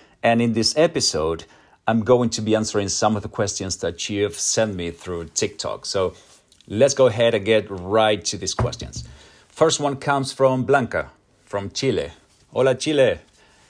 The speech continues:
How do I know I need to go to therapy?" is her question. Well, Blanca, um, there are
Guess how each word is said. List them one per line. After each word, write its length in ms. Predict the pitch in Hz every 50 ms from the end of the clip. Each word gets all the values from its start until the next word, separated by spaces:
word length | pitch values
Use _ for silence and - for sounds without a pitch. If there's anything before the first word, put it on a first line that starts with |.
| _ _ _ _ _ _
How 300 | - - - 156 170 180
do 200 | 156 151 156 156
I 100 | 147 135
know 380 | 123 117 117 113 110 113 110
I 120 | - 107 107
need 340 | 101 92 87 90 92 90
to 140 | - - 110
go 240 | 95 85 101 92 92
to 80 | 101 107
therapy?" 640 | - - 147 143 117 104 82 - 65 64 - - _ _ _ _
is 180 | - - - -
her 80 | 85 -
question. 420 | - - - - - - - - - - - _ _ _ _ _
Well, 260 | - 131 151 156 160 143
Blanca, 600 | 127 135 151 147 151 139 147 143 139 - - -
um, 360 | 131 127 127 123 120 113 117 - _ _ _ _ _ _ _ _
there 140 | - 139 143
are 100 | 147 139